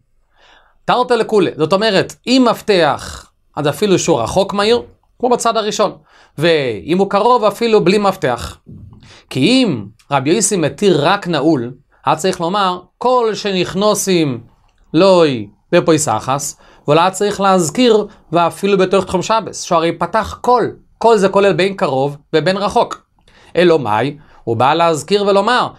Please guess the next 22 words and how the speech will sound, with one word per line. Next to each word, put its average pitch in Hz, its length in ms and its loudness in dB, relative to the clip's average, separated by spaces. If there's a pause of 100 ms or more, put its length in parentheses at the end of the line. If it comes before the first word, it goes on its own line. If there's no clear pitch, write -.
(140)
שמתי 165 600 0
צריך 208 380 -2
להגיע 175 300 4
לפויסחס? 160 960 -2 (140)
כשזה 135 180 -2
בתוך 147 280 0
תחום 165 200 -6
שבס. 196 500 -4
אבל 147 240 2
אם 190 100 0
זה 165 100 2
קרוב, 139 480 -4 (320)
אז 123 140 -4
לא 247 140 4
צריך 254 260 -2
להגיע 190 400 2
לזה 170 380 2
שיש 170 260 0
לפויסחס, 160 580 0
כי 156 140 -2
עצם 180 220 -2
הקרבה 185 520 0